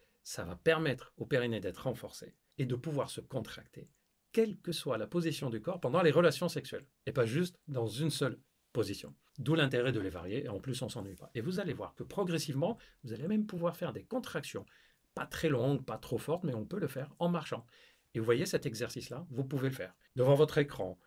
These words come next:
vous pouvez le faire dans un transport en commun, vous pouvez le faire en conduisant, vous pouvez le faire dans une salle d'attente. En fait, personne ne voit rien, vous prenez une ou deux minutes et vous le faites.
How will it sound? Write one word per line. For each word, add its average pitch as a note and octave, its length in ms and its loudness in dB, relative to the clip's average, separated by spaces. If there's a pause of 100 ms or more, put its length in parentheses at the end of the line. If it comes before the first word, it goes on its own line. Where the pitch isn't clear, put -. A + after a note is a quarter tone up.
(180)
vous A#2 140 0
pouvez C3 180 4
le B2+ 60 6
faire C3 220 4
dans B2 240 4
un B2 60 2
transport B2 380 -2
en A#2 100 0
commun, G2+ 320 0
vous G#2 140 -6
pouvez A#2 220 2
le A2 60 2
faire A#2 120 2
en A#2 80 -2
conduisant, A#2+ 440 -2
vous F#2 60 -4
pouvez A2 200 0
le - 40 0
faire A#2+ 140 2
dans A2+ 120 -2
une A2+ 140 -4
salle A#2 220 -2
d'attente. G#2 360 -4
En - 40 -20
fait, - 180 -6 (380)
personne A2 340 -4
ne F#2+ 80 -6
voit E2+ 140 -12
rien, F2 300 -8
vous G#2+ 140 -6
prenez G2+ 260 -6
une G#2+ 100 -4
ou G#2 60 -4
deux F2+ 120 -6
minutes F2+ 360 -8
et A2+ 60 -4
vous F2+ 120 -8
le D#2+ 60 -10
faites. - 220 0